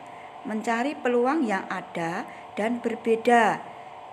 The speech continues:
Jadi kalian bisa membuka usaha yang sekiranya di daerah itu belum banyak atau bahkan belum ada. Yang selanjutnya, keempat,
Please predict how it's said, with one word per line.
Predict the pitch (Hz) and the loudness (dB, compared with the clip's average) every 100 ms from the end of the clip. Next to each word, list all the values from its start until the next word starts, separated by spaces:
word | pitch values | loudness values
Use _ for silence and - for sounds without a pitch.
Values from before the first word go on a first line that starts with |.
| - 180 | -10 -4
Jadi | 170 233 | -2 2
kalian | 220 196 226 254 | 2 4 2 2
bisa | 208 - | -2 -2
membuka | 208 208 185 180 196 - | -2 -4 -6 -2 -2 -2
usaha | 196 190 180 240 | -4 -4 0 2
yang | 247 208 | 4 2
sekiranya | 208 233 220 214 214 220 247 285 - - - - - | -2 -8 -4 -2 0 0 0 0 -2 -10 -14 -14 -4
di | 220 | -4
daerah | 214 214 196 202 202 196 | 2 6 6 4 0 -4
itu | 196 - 285 440 - - - 214 | -8 -4 -2 -2 -6 -14 -6 2
belum | 220 214 202 | 4 4 2
banyak | 185 160 170 220 - - - | -2 -2 -2 -4 -4 -10 -8
atau | 220 - 269 | -6 -4 -6
bahkan | 208 165 - 233 294 - - - 185 | -6 -6 -2 -2 -2 -6 -14 -14 -6
belum | 185 185 | -6 -4
ada. | 180 160 196 190 180 151 - - - - - - - 60 - - - - - - - - - - - - - - - | -8 -8 -4 -2 0 -4 -6 -12 -14 -14 -14 -12 -12 -12 -12 -12 -12 -12 -12 -12 -12 -12 -12 -12 -12 -12 -10 -10 -4
Yang | 214 226 240 | -2 0 2
selanjutnya, | 233 214 220 - 254 285 311 - - | 2 4 4 4 4 4 2 0 -8
keempat, | - - 247 | -8 2 2